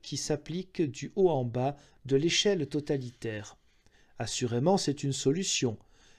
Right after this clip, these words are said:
même elle offre l'attrait de l'abîme. Nous, nous en avons une autre.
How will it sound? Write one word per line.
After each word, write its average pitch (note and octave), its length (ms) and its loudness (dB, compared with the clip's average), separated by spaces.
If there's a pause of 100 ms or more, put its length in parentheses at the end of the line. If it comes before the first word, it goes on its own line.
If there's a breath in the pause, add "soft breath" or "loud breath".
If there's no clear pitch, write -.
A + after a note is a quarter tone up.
(160 soft breath)
même D#3+ 260 6
elle C3 160 4
offre E3+ 300 4
l'attrait D3+ 340 6
de C#3 120 4
l'abîme. C#3+ 580 0 (1400 soft breath)
Nous, G#3 380 4
nous E3+ 200 2
en F3 140 6
avons G3 300 4
une D3 240 0
autre. A#2 400 -2